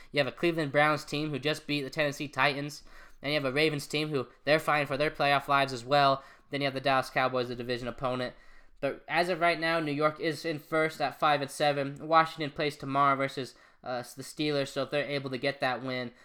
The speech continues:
they would be tied with New York for first. Philadelphia falling to Green Bay today, three eight and one, and the Dallas Cowboys, who play, uh, Baltimore on Tuesday, are three and eight. So you're, you're happy if you're New York. You're still in first for another week at least.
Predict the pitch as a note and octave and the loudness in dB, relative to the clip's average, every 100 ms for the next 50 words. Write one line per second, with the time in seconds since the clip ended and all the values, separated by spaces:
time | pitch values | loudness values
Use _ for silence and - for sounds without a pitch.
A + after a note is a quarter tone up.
0 | _ C3+ C#3 C3+ B2+ A2+ C#3 C3+ C3+ C3+ | _ -2 2 2 -2 -2 0 0 0 -4
1 | B2+ B2+ B2 B2 - B2 A#2+ A#2 - - | -4 -4 -4 -8 -6 -2 -2 -4 -16 -20
2 | _ - D#3 C#3+ D#3 D3 D3+ C#3+ - D3 | _ -2 0 4 4 4 2 -2 2 2
3 | C#3+ C#3 B2+ B2 C3 C3 B2+ B2+ B2 B2 | 4 0 -4 -4 -4 -2 0 0 0 -2
4 | A#2+ A#2 - C3+ C3 B2+ B2 B2 B2 A#2+ | -2 -4 -4 -2 0 -2 -4 -4 -4 -4
5 | A#2 A#2+ A#2+ A#2 B2+ A#2 A#2 A#2 A2+ A#2+ | -6 0 0 0 0 0 -2 -4 -4 -2
6 | A2+ - - - - - A#2+ C#3 C3+ C#3+ | -2 -4 -12 -16 -12 -10 -2 0 2 0
7 | C3 B2 A#2+ D3 C3 B2+ A#2 - C3+ C3 | 0 -2 -2 -2 0 2 2 0 -2 0
8 | C3 A#2 - - - - - - - - | -2 -4 -8 -20 -20 -20 -20 -20 -20 -20
9 | - C#3 D3+ D3 C#3 D#3 F3 - C#3 A#2 | -10 -4 -2 -2 -4 -2 -2 0 -2 -4
10 | B2+ C#3 B2+ D3 C3+ C3+ D3 E3+ C3 - | -4 -6 -6 -4 -2 2 2 2 -4 -4
11 | D3 C#3+ C3+ - C#3 D#3 - - C3 C3+ | 0 0 0 0 2 2 -2 -4 0 0
12 | C3 A#2+ C#3 C#3 D3 C#3 C#3+ E3 - - | 0 0 0 0 0 0 -2 -2 -8 -16